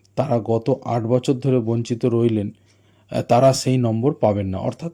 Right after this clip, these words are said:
ইতিমধ্যেই যারা ওয়েটিং প্যানেলে রয়েছেন তারা কিন্তু সি-, তারা তো চাকরিটা পাননি, এর ফলে তারা কিন্তু অভিজ্ঞতা, শিক্ষকতার যে অভিজ্ঞতার নাম্বারটা তারা পাবেন না।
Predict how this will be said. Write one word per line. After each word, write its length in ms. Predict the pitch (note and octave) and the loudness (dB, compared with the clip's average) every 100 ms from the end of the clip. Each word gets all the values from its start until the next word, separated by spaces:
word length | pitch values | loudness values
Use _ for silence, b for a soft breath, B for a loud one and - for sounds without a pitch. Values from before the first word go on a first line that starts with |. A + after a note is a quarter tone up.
| - | -10
ইতিমধ্যেই 540 | B2 D#3 D3+ D3 E3 | -8 -6 -6 -2 -2
যারা 300 | C#3+ C3 C3 | 0 2 2
ওয়েটিং 460 | B2 A#2 A#2+ B2 C3+ | 2 2 0 0 -8
প্যানেলে 420 | C3 B2 B2+ B2 | -2 0 2 2
রয়েছেন 500 | G#2+ A2 B2 - G2 - _ _ b b b - | 2 2 0 -4 -10 -10 _ _ b b b 2
তারা 200 | B2 C#3 | 4 4
কিন্তু 320 | D#3+ D3+ F3 | 0 0 0
সি-, 380 | F3 C#3+ - A#2 _ | 0 -4 -4 -12 _
তারা 180 | - C3 | -4 -2
তো 120 | C3+ | 0
চাকরিটা 400 | D3+ C#3+ C#3 D3+ | 0 -2 -2 -6
পাননি, 360 | D#3 F3+ D#3+ A#2 | -6 -6 -4 -6
এর 100 | A#2+ | -6
ফলে 220 | C#3 C#3 | -2 -2
তারা 180 | C3+ B2 | -2 -4
কিন্তু 240 | C3 C#3+ | -4 -2
অভিজ্ঞতা, 460 | C#3+ A#2+ A#2 B2+ C#3 | 0 0 -2 -2 -4
শিক্ষকতার 680 | C3+ A#2+ - C3 B2+ B2 B2 | -6 -10 -2 -2 -2 -2 -4
যে 100 | A#2 | -2
অভিজ্ঞতার 480 | A2+ D3 C#3 C3 A#2+ | -2 -2 0 -2 0
নাম্বারটা 420 | A2 A2 A2 - | -2 -2 -4 -6
তারা 200 | - A#2+ | -4 -4
পাবেন 360 | A#2+ G2+ G2 F#2 | -4 -6 -6 -10
না। 160 | G2 | -12